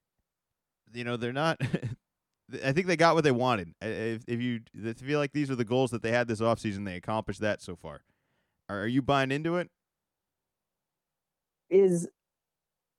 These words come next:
Speaker 2: h-, how much better is Lowry than, than Dragic?
Speaker 1: I'm not sure.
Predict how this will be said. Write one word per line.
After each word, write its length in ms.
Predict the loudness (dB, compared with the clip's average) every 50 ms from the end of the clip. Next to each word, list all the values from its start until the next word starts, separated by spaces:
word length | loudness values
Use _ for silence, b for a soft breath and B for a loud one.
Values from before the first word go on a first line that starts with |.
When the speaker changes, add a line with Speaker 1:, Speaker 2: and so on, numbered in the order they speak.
| _ _ _ _ _ _ _ _ _ -8
Speaker 2:
h-, 160 | -2 -2 -2 2
how 160 | 4 6 8
much 180 | 8 8 8
better 300 | 8 6 8 8 8 8
is 180 | 8 8 8 8
Lowry 520 | 8 8 8 8 8 8 8 8 8 8
than, 480 | 8 8 8 8 8 6 4 4 2 2
than 180 | 2 2 4 6
Dragic? 400 | 6 6 4 4 -2 -6 -14 -16 -18 -20 -20 _ _ _ _ _ _ _ _ _ _ _ _ _ _ _ _ _ _ _ _ _ _ _ _ _ _ _ _ _ _ _ _ _ _ _ _ _ _ _ _ -6
Speaker 1:
I'm 160 | -4 -2 0
not 180 | 0 0 -2 -2
sure. 300 | -4 -6 -6 -6 -6